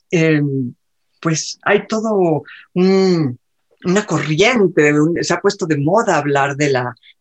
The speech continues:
de la cannabis de manera medicinal. Por todas partes hay pomadas medicinales, eh, que sepamos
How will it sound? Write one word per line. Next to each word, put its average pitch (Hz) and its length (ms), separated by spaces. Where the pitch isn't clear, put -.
de 139 140
la 135 140
cannabis 143 420
de 123 100
manera 143 240
medicinal. 151 1000
Por 135 180
todas 151 220
partes - 300
hay 151 160
pomadas 151 840
medicinales, 151 1200
eh, 131 460
que 135 360
sepamos 165 720